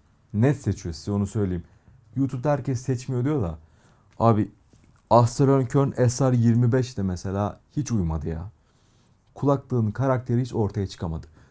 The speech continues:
Bu orta frekans odaklı, altlarda biraz cılız olan, üstleri de yumuşak olan bir amfi. Bununla işte Diana Krall falan dinlemeye çalışırken bununla "Bu kulaklık ya ben ne çalıyorum abicim, Allah aşkına değiştir şunu" falan dedi.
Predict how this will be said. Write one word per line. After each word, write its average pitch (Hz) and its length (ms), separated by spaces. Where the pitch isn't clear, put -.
Bu 113 120
orta 123 240
frekans 107 420
odaklı, 101 440
altlarda 113 720
biraz 107 320
cılız 113 260
olan, 98 260
üstleri 113 400
de 117 40
yumuşak 110 460
olan 90 300
bir 87 100
amfi. 92 360
Bununla 120 480
işte 104 280
Diana 107 340
Krall 110 260
falan 104 360
dinlemeye 104 340
çalışırken 104 600
bununla 113 460
"Bu 117 160
kulaklık 120 420
ya 110 220
ben 113 180
ne 123 120
çalıyorum 104 360
abicim, 101 340
Allah 95 240
aşkına 95 320
değiştir 92 300
şunu" 95 260
falan 90 360
dedi. 87 280